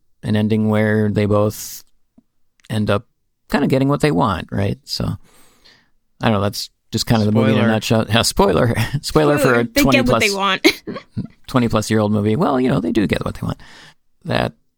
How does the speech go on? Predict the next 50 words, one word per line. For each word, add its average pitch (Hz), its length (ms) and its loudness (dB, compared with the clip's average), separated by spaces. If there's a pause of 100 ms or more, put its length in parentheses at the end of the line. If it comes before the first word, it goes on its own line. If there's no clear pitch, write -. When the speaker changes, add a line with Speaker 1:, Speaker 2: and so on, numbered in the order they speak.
Speaker 1:
is 110 420 0
kind 120 200 0
of 110 60 0
the 107 60 0
movie 110 260 2
in 113 80 2
a 113 60 2
<laughs> - 0 -
nutshell, 117 760 2 (140)
although 101 220 2
I'm 92 280 -2 (200)
leaving 104 260 0
out 95 100 0
a 90 40 -4
lot. 92 300 -2 (680)
So, - 340 0 (460)
what 131 200 0
did 151 180 -2
you 156 100 2
two 165 300 0
think - 280 -6
of - 60 -2
this? - 380 -8 (240)
Speaker 2:
It - 100 0
was 185 180 0
an 151 140 0
interesting 107 640 -2
movie. 104 380 -2 (300)
Speaker 1:
I 127 100 2
enjoyed 131 300 0
your 120 100 2
very 113 200 2
first 110 240 -2
comment 110 420 0
about 90 220 0
it, 85 120 -4
Evan, 90 380 -6 (720)
when 101 160 -2
we 95 80 -2
were 92 80 0
watching 95 360 0
it. 78 100 -4
I - 40 -8
don't 98 100 0
know 92 80 0
if 92 120 -4
you 92 80 0
remember. 92 560 -2
Speaker 2:
I 117 80 0
don't. 104 460 -4